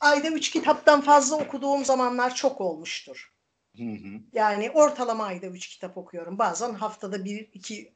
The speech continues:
Speaker 1: kitap, üç kitap bitirdiğim zamanlar bile olur. Boş vak-,
Speaker 2: O za-, o zaman
Speaker 1: vaktim
Speaker 2: biraz,
Speaker 1: boşsa ya da ç-,
Speaker 2: biraz
Speaker 1: çok ilgimi çeken bir şey varsa.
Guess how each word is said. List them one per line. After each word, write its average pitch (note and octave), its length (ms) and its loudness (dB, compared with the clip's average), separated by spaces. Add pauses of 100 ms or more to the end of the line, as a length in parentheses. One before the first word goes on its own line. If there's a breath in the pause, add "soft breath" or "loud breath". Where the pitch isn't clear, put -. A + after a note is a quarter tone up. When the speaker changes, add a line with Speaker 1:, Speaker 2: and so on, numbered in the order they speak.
(100)
Speaker 1:
kitap, F#3+ 380 -6 (240)
üç F3+ 160 -10
kitap - 340 -8
bitirdiğim F#3+ 440 -4
zamanlar F#3 560 0
bile F#3+ 160 -4
olur. A#3+ 420 -2 (200)
Boş F3 280 -4
vak-, F3+ 160 -2 (120)
Speaker 2:
O E3+ 80 6
za-, D3+ 240 2
o E3+ 100 4
zaman F#3 200 6
Speaker 1:
vaktim G#3 180 0
Speaker 2:
biraz, G#3 100 -4
Speaker 1:
boşsa F#3+ 540 4 (160)
ya G#3 120 0
da G#3+ 40 4
ç-, - 260 -8
Speaker 2:
biraz F3 100 4 (160)
Speaker 1:
çok - 20 0
ilgimi A3 300 -2
çeken F#3 400 -2
bir - 60 -10
şey E3+ 220 -2
varsa. D#3+ 500 0